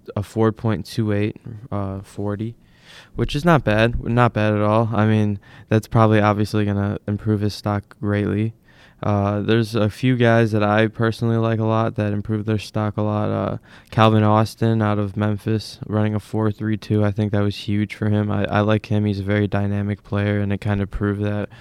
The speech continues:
uh, showing his, his straight line speed. Uh, Alec Pierce, who's huge, by the way, <laughs> uh, ran a four three three. I mean,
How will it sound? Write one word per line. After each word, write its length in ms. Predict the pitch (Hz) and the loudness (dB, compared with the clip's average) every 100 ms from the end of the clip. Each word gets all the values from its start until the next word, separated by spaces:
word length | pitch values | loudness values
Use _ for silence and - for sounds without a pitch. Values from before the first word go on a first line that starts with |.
| - - - | -20 -10 -4
uh, 180 | 98 | -2
showing 340 | 98 104 104 101 | -2 -2 -2 -2
his, 300 | 104 - - 101 | -6 -8 -10 -6
his 160 | 104 | -6
straight 260 | - 107 101 | -4 -4 -2
line 180 | 101 104 | -4 -6
speed. 580 | - - 104 107 107 - - - - - | -10 -6 -4 -4 -6 -14 -16 -16 -16 -6
Uh, 180 | 107 107 | -2 -2
Alec 340 | 98 123 123 - | 2 2 2 -2
Pierce, 400 | 120 113 101 - | 0 0 0 -6
who's 320 | 104 98 - _ - | -8 -8 -14 _ -20
huge, 580 | - - 175 151 101 - | -16 -2 4 4 4 0
by 160 | 101 90 | -2 0
the 100 | 90 | 2
way, 320 | 87 85 95 104 | 2 0 -2 -4
<laughs> 80 | |
uh, 300 | 104 113 131 - - - | 0 4 4 2 -2 -6
ran 180 | 123 127 | 0 4
a 80 | 107 | 2
four 380 | - 127 139 117 | 2 2 4 4
three 320 | - 131 110 | 0 0 0
three. 400 | 101 123 113 101 | -2 -2 -2 -4
I 120 | 104 104 | -4 -2
mean, 300 | 104 95 | -2 -6